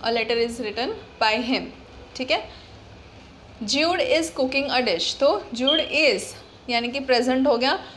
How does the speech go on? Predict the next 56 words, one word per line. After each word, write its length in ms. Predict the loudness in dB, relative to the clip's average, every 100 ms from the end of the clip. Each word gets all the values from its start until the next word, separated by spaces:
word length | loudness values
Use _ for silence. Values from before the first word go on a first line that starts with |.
| -12 0
cooking 460 | 0 2 0 0
यानी 220 | -2 -4
कि 140 | -2 0
वो 180 | 2 2
भी 120 | 0
कर 280 | 2 2 4
रहा 140 | 0
है, 60 | 0
तो 120 | -6
क्या 300 | -2 2 4
हो 160 | 4
गया 120 | 2 0
ये, 200 | 2 0
Present 600 | 2 2 2 0 -2 0
continues। 640 | 0 2 0 -2 -8 -14 -16 -20 -6
तो 80 | 0
let 160 | 2 2
us 220 | 0 0
try 240 | 2 2 0 -2
solving 460 | 2 2 2 0
this। 240 | -4 -6 -4
तो 80 | -2
Jude, 420 | 0 0 0 -2 -6 -12 -8
ठीक 160 | -2
है, 160 | 0 2
he 200 | 2 2
is 80 | -2
the 100 | -2 -2
action 340 | 0 2 4
doer, 180 | 6 4
Jude 280 | 4 0 0
जो 180 | 2 2
है 80 | 2
वो 100 | 0
subject 400 | -2 -4 -6 -6
बन 120 | -6
जाएगा। 400 | -4 -4 -4 -6 -12 -18 -20 -6 2
A 160 | 4
dish, 320 | 4 2 -2 -4
वो 60 |
क्या 220 | 0 0
कर 180 | 2 -2
रहा 120 | -2
है, 80 | -2
क्या 120 | -2
बना 260 | -2 -2 0
रहा 120 | 0
है, 60 | 0
object, 600 | 0 0 -2 -4 -6 -4
तो 280 | -2 -2 -6 -6 -4
a 60 |
dish 220 | -2 -2
हमारी 300 | -2 0 0
object 420 | 0 0 -4 -6 -8
हो 80 |
गई 120 | -8